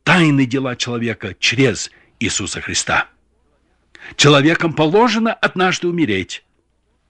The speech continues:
а потом суд, предупреждает Слово Божье.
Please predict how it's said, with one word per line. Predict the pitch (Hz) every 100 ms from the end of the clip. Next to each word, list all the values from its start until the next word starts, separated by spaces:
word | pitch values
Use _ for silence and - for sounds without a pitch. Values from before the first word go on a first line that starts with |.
| _
а | -
потом | - 80 113 113 113 - _
суд, | - - 90 - - _ _ _ _ _ _ _ _ _ _ _ _
предупреждает | 87 85 92 82 101 98
Слово | - 95 98
Божье. | 85 73 -